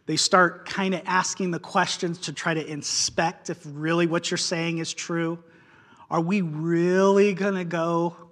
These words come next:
roller skating tonight? Are we really gonna do this? Are, did you re-, are we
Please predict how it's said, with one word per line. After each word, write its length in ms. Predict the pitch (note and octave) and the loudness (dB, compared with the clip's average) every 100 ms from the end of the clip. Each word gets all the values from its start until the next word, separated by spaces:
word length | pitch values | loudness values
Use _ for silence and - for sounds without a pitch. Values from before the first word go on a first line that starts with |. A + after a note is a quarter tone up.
| _ _ _ _ _ _ _ _ _ _ _ _ | _ _ _ _ _ _ _ _ _ _ _ _
roller 260 | D3 D#3+ E3 | -6 -4 -4
skating 400 | - F3+ F3+ F3+ | -6 -6 -6 -6
tonight? 340 | F#3 F#3 F#3+ - _ _ _ _ _ _ _ _ - | -10 -10 -12 -16 _ _ _ _ _ _ _ _ -6
Are 80 | E3 | 0
we 140 | G#3 | 0
really 800 | D#3+ D3+ E3 F#3+ G#3 A3 A3+ A3+ | 0 -4 0 6 8 8 6 4
gonna 240 | A3+ A3 | 0 0
do 260 | F#3+ G#3 A3 | -2 -2 -2
this? 640 | G#3+ A3+ A#3 - - - _ - - - | -2 -4 -6 -12 -12 -18 _ -20 -20 -10
Are, 140 | D#3 F3+ | -4 -4
did 320 | F3 G3+ F3+ | -2 -2 2
you 140 | B3 | 4
re-, 480 | G3+ F#3+ G#3 G#3 E3 - | 4 4 4 4 -4 2
are 160 | F3 | 4
we 260 | F3 G#3 | 4 4